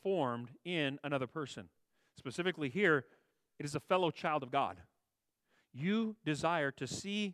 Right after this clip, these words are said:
Christ formed more perfectly, more fully in your brother or your sister. That is love. Which, by the way, that definition, which is what John is talking about here,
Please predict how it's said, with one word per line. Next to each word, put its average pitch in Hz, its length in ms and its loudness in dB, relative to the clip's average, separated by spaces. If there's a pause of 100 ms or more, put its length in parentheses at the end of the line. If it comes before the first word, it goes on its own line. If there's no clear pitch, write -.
Christ 143 680 -4 (440)
formed 156 460 2
more 131 160 0
perfectly, 147 520 -4 (160)
more 143 200 -2
fully 160 460 -2
in 175 180 -2
your 139 120 0
brother 143 500 0
or 127 120 -6
your 117 140 -6
sister. - 460 -12 (960)
That 175 380 0
is 135 440 2
love. 127 460 2 (2000)
Which, - 180 -10
by 156 140 4
the 147 80 2
way, 151 380 2
that 160 260 2
definition, 160 520 -2
which 120 140 -10
is 123 100 -12 (360)
what 143 160 -10
John 139 220 0
is - 80 -8
talking 208 300 -6
about 104 200 -2
here, 104 260 -6